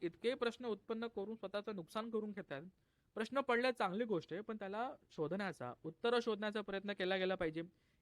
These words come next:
एक काय शंभर लोकांना विचारलं गेलं पाहिजे, शंभर पुस्तकं पण वाचली गेली पाहिजे, पण त्या प्रश्न, एक प्रश्न डोक्यामध्ये ठेवून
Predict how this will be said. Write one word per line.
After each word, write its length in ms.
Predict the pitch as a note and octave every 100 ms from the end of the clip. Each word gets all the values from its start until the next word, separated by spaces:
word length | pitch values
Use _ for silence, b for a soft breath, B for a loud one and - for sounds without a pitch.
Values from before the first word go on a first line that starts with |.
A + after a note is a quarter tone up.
| -
एक 260 | A3 A3+ -
काय 200 | A3 B3+
शंभर 340 | A3+ F#3 G3
लोकांना 300 | C#4 B3 B3+
विचारलं 380 | B3 G#3+ G#3 G3+
गेलं 160 | F3+ F3
पाहिजे, 280 | D3 C3 D3
शंभर 300 | E3+ E3+ A3+
पुस्तकं 400 | A3+ E3 A3 A3+
पण 140 | A#3+
वाचली 260 | A#3 G#3+ A3
गेली 160 | G#3
पाहिजे, 300 | G3+ F3+ E3 E3 _ _ _ _
पण 180 | B3 C#4 C#4 _ -
त्या 100 | B3
प्रश्न, 300 | A#3+ G#3 A3 G#3
एक 200 | G3 A3
प्रश्न 200 | A3 -
डोक्यामध्ये 480 | G3+ F#3+ G3 F#3 F3+ F3+ -
ठेवून 420 | E3+ F3+ G#3